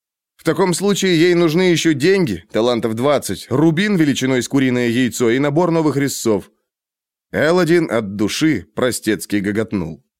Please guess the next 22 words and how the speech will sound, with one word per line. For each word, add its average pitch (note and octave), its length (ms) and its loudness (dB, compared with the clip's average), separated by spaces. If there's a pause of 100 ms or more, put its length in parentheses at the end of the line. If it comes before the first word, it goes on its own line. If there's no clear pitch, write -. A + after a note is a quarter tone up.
(180)
«Ха-ха! - 520 -6 (460)
А F3 180 -2
струны G3 400 0
для B2 140 2
лютни A2+ 300 2
ей A#2 220 2
не C#3+ 120 2
нужны?» D#3+ 560 0 (640)
Я F2+ 260 -2
кивнул. B2 460 -2 (420)
«Два E3 340 0
комплекта, F3+ 640 -2 (100)
если C3+ 340 0
сумеете A2 480 0
их F#2 100 -4
достать». G#2+ 460 -4 (800)
«А A3+ 120 -2
почему C#4 400 0
именно A#3+ 640 0
Аури?» F2 680 -2 (100)
спросил G#2 560 -2
Элодин. E2 520 -4